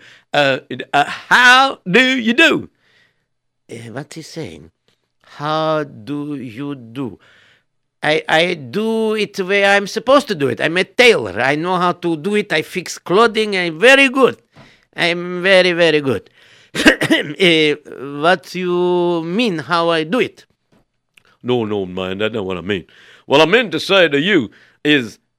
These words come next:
Speaker 1: How do you do? How are you?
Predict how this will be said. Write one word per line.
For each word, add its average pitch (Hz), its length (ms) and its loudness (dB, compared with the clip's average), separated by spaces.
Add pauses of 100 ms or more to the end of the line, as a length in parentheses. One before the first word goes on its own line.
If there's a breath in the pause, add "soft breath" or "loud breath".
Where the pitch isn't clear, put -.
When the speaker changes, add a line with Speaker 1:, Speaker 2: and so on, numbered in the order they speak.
(140)
Speaker 1:
How 196 480 2
do 165 200 2
you 185 180 0
do? 196 300 0
How 175 560 4
are 247 300 4
you? 156 240 4